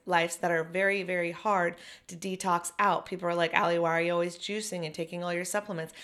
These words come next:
Because I am trying to detox my body at all times. Even if I'm not on a juice cleanse, I'm upping my water intake, right? You gotta drink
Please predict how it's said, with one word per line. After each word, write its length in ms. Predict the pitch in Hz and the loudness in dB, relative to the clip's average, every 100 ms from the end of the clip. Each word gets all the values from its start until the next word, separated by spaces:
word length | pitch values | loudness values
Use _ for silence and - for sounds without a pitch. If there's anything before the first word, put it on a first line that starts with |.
| - - | -14 -6
Because 320 | 220 220 196 | 0 2 6
I 80 | 202 | 8
am 160 | 214 | 6
trying 260 | 202 202 196 | 4 2 2
to 140 | 202 | -2
detox 480 | 175 202 202 185 180 | -6 -6 0 0 0
my 140 | 185 180 | -2 2
body 300 | 175 175 170 | 4 4 2
at 220 | 170 170 | 0 0
all 160 | 180 | 0
times. 380 | 175 202 170 175 - _ - | 2 0 -2 -2 -14 _ -2
Even 200 | 269 269 | 2 2
if 120 | 269 | 4
I'm 160 | 240 226 | 2 4
not 200 | 214 214 | 2 2
on 180 | 196 208 | 2 2
a 100 | 180 | 2
juice 280 | - 208 220 | -2 -6 -6
cleanse, 360 | - 160 165 - - - 175 | -6 -4 -6 -12 -20 -6 0
I'm 200 | 170 165 | 0 2
upping 360 | - 190 208 208 | 4 4 4 2
my 140 | 196 | 2
water 360 | 190 190 190 185 | 6 6 6 6
intake, 540 | - 160 160 165 151 - | 2 -2 -6 -6 -6 -2
right? 260 | 165 165 - - | 0 0 -2 -18
You 80 | - | -8
gotta 260 | 175 170 175 | 2 4 4
drink 360 | 185 180 180 | 2 0 -2